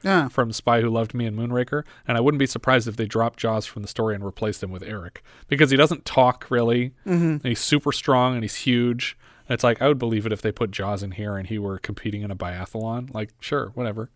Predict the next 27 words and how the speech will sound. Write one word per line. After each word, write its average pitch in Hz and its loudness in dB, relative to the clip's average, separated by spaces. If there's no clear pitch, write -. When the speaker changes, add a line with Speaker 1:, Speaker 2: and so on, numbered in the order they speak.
Speaker 1:
But, 226 6
but 185 4
Jaws 226 4
and 151 4
Bond 147 6
parted 139 4
on 127 0
a 120 -2
friendly 131 -2
note. 117 -8
Speaker 2:
That's 151 8
Speaker 1:
And 151 0
Speaker 2:
true. 151 8
Speaker 1:
so 156 10
Speaker 2:
That, 139 8
Speaker 1:
I, - 8
Speaker 2:
that 143 10
would 135 6
kinda 123 2
mess 113 -2
up 110 0
the 98 -6
character 90 -8
a 78 -12
little 85 -14
bit. - -20
Speaker 1:
Yeah. 139 -6